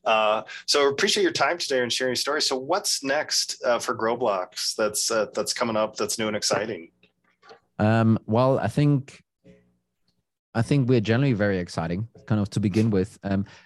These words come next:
Speaker 2: I think what we kind of built in step one is really a, uh, an awesome place for re-, revenue operations to go and see the funnel end to end, you know, build this thing out and track everything.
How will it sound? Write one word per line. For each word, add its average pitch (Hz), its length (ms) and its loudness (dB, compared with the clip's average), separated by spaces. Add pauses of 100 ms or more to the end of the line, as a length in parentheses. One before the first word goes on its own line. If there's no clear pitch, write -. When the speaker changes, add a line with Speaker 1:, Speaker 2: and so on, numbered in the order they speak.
Speaker 2:
I 120 100 0
think 165 240 2
what 151 140 4
we 123 80 0
kind 127 160 0
of 107 160 -2
built 127 220 2
in 120 100 -2
step 104 300 -4
one 101 360 -2
is 110 220 -2
really 107 400 2
a, 92 300 -2
uh, - 80 -10
an 90 260 -4
awesome 107 260 -2
place 98 220 -2
for 95 140 -4
re-, 101 420 -2
revenue 104 320 0
operations 110 520 -4
to 98 100 -6
go 92 220 2
and 98 180 2
see - 160 -2
the 95 160 0
funnel 98 340 -2
end 90 160 -2
to - 160 -6
end, 90 260 -4
you 101 60 -4
know, 87 140 0
build 95 240 0
this 101 160 -2
thing 98 180 -2
out 98 300 -2
and 87 160 -4
track - 340 -6
everything. 127 540 0